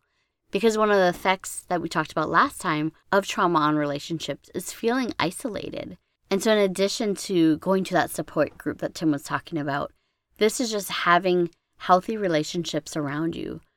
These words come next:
Join a club, join a church, join a place where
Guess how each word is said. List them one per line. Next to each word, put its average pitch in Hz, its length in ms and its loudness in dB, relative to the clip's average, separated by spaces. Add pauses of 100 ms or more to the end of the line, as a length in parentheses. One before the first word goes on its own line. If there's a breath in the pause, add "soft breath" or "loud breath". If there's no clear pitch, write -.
(340)
Join 202 380 2
a 214 60 0
club, 151 560 -4 (280)
join 208 320 2
a 214 80 -2
church, - 460 -8 (100)
join 196 340 -2
a 208 60 -2
place - 560 -2
where 151 340 0